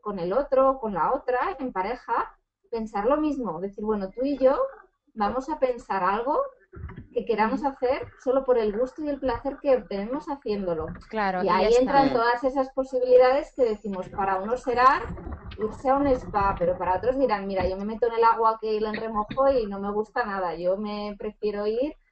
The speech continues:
Speaker 1: a ver una película, o yo
Speaker 2: Sí.
Speaker 1: quiero prepararme en casa, y entonces, pero algo que sea simplemente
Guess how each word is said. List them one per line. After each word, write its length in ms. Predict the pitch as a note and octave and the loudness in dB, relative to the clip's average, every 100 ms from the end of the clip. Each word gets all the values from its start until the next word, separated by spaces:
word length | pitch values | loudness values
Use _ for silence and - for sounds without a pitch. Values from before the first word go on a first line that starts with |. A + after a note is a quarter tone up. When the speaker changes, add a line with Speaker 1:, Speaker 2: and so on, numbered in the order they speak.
| _ - | _ -10
Speaker 1:
a 100 | G3 | -4
ver 140 | G3+ | -2
una 200 | G#3+ B3+ | -2 -2
película, 680 | A3+ G3+ G3+ - F#3+ E3 E3 - | 0 -2 -2 -2 -2 0 -2 -2
o 80 | G3 | -4
yo 260 | G3+ G#3 A3+ C4 | -2 0 2 2
Speaker 2:
Sí. 140 | G#3+ | 0
Speaker 1:
quiero 240 | G3+ A3 - | -4 -2 0
prepararme 580 | A#3 G3+ G#3 - G#3+ - | -2 -2 -2 -2 -4 -10
en 120 | A3+ | -4
casa, 600 | A3+ A3+ - C#4 C#4+ - _ _ | -4 -4 0 0 0 -2 _ _
y 100 | A#3+ | -6
entonces, 500 | A3+ C4 C#4+ E4 E4 - _ - - B4+ | 2 2 2 -8 -8 -10 _ -18 -6 -2
pero 200 | A#4 A#4+ | 2 2
algo 180 | E4 | 2
que 140 | E4 D#4 | -2 -8
sea 280 | - D4+ E4+ | -8 -8 -10
simplemente 880 | - D4 D#4 D4+ C4+ B3 B3+ D#4+ | -8 -6 -4 -2 -2 -2 -4 -6